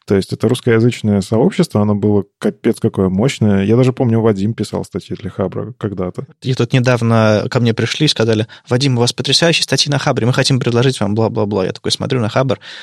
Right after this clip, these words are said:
Speaker 2: Последняя статья вышла в две тысячи восемнадцатом году, до этого предыдущая вышла в две тысячи пятнадцатом году. Я думаю: "Да, классные статьи у меня на Хабре.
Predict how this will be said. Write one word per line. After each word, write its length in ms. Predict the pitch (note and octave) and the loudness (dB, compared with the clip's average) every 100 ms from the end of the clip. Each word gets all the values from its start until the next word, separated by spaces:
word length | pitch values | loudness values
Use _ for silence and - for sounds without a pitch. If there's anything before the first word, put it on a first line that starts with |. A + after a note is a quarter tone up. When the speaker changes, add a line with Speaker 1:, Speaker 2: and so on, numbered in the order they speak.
| - - | -20 -6
Speaker 2:
Последняя 380 | - - A#2+ A2+ | -4 0 0 0
статья 320 | A2 - G#2+ | 0 0 0
вышла 180 | G#2 F2+ | 0 -2
в 40 | |
две 80 | G2+ | -2
тысячи 220 | - - | -4 -2
восемнадцатом 580 | - A#2 A#2 D#3 - G#2 | -2 0 0 0 0 0
году, 340 | G2+ G2 G2 | 0 0 0
до 320 | G2+ A#2 A2+ A#2 | -2 2 4 4
этого 260 | B2 G#2+ | 4 0
предыдущая 480 | G2 G#2 G2+ A2 - | 0 0 -2 -2 -2
вышла 240 | G2 G2 F#2+ | -2 -2 -4
в 20 | |
две 100 | G2+ | -2
тысячи 240 | G#2 - | -2 -2
пятнадцатом 580 | - G2 G#2 F#2 - F2+ | -4 -2 -2 -2 -4 -4
году. 200 | F2 F2 | -4 -2
Я 80 | E2+ | -2
думаю: 280 | F2 F2+ E2+ | -4 -4 -2
"Да, 280 | F#2+ F2 | 0 0
классные 480 | G2+ - F#2 - - | -2 -2 -2 -4 -8
статьи 280 | - - - | -10 -8 -8
у 60 | - | -8
меня 120 | D#2+ | -8
на 100 | A2 | -10
Хабре. 340 | - - - | -12 -18 -18